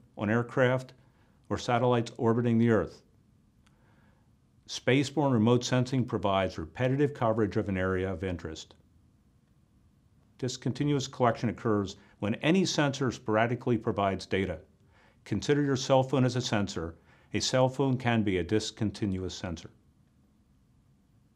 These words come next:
There are numerous other examples of discontinuous G U I N T data. For example, highway toll devices that record your point of entry and report of exit from a toll road. Twitter's another example.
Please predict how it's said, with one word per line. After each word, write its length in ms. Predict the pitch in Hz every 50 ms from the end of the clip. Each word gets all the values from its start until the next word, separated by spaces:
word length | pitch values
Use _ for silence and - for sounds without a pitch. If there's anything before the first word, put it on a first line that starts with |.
| _ _ - - _ _ _ _ _ _ -
There 100 | 127 120
are 60 | 120
numerous 460 | 120 143 180 196 208 196 170 - -
other 200 | 156 147 151 143
examples 520 | 131 - - 131 127 127 127 131 120 101
of 100 | 120 98
discontinuous 800 | - 113 110 - - - 120 107 101 - 120 107 107 110 107 101 -
G 140 | - - 107
U 60 | 101
I 40 | 98
N 60 | 92
T 120 | - 110
data. 220 | 104 101 92 - - - _ _ _ _ _ _ _ _ _
For 100 | - 127
example, 560 | 113 101 - 123 120 120 120 - 135 123 127 - - _ _
highway 340 | - - 120 123 131 135 131
toll 240 | 131 - 170 175 160
devices 540 | 156 123 110 117 113 113 113 - 131 110 -
that 120 | 135 113
record 560 | 98 101 95 95 - - 139 127 123 120 110
your 100 | 98 95
point 300 | 92 - - 139 135 135
of 80 | 123 110
entry 460 | 123 120 113 - 117 113 110 110 110
and 420 | 110 - - - - _ - 107
report 240 | 92 95 - 123 110
of 100 | 101 92
exit 400 | 101 95 95 - - - 90 -
from 160 | - 104 95
a 60 | 92 95
toll 240 | - 104 95 92
road. 300 | 90 85 78 76 78 - _ _ _ _ _ _ _ _ _ _ _ _ _ _ _ _ _ _ _ _ _ _ _ _ _ _ _ _ _ _ _ _ _ _ _ _ _ _ _ _ _ _ _ _ _ _ _ _ _ _ - -
Twitter's 340 | - 151 160 165 156 -
another 300 | 170 175 180 185 185 170
example. 500 | 139 - - 113 98 95 - - 71 -